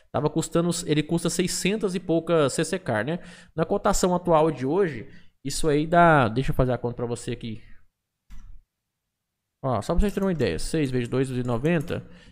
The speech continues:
vai dar mil e setecentos reais, tá? Cada um, tá? Aqui, dez dólares cada um. Então isso é muito barato, é um dinheiro irrisório, então eu decidi trazer pra você exatamente por causa disso. O lobo terá características diferentes que são raça.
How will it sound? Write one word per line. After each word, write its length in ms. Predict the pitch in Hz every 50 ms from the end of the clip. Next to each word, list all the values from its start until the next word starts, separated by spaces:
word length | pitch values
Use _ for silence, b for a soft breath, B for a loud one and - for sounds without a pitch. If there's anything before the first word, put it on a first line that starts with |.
| b _
vai 120 | - 113 127
dar 100 | 147 156
mil 140 | 156 170 202
e 40 |
setecentos 460 | - - 208 180 - - - 165 170 160
reais, 340 | 170 147 120 104 92 101
tá? 140 | - - 135
Cada 300 | 135 - 165 196 226 269
um, 240 | 240 175 147 127 117
tá? 260 | - - 127 160 170 -
Aqui, 540 | - 123 - 139 151 180 214 220 - - -
dez 400 | - - 127 131 131 143 160 151
dólares 320 | 139 135 123 127 135 135
cada 160 | - 143 139
um. 40 | 135
Então 160 | 123 - 143
isso 120 | 151 - -
é 40 | 175
muito 280 | 151 147 151 175 -
barato, 440 | - 196 151 127 123 131 151 - 151
é 40 | 143
um 200 | 147 147 143 139
dinheiro 300 | 123 127 131 147 156 143
irrisório, 420 | 143 165 160 127 120 117 127 143 143
então 340 | 123 - - 127 147 160 - b b b b b b b b -
eu 80 | - 117 113
decidi 400 | - 120 131 135 - - 139 135
trazer 260 | 127 - 139 131 135
pra 120 | 131 139 139
você 160 | 131 127 135
exatamente 420 | 131 139 139 - 143 135 139 -
por 100 | - 151 147
causa 180 | 151 156 165
disso. 300 | 160 143 110 90 - - - b b b b b b
O 60 | - 190
lobo 200 | 214 233 220 233
terá 180 | - 151 214
características 520 | - 214 208 185 - - 196 185 - - 190
diferentes 400 | 180 185 - 208 180 175 190 -
que 80 | -
são 280 | 208 - - 156 127 117
raça. 440 | 127 143 139 139 123 - - 80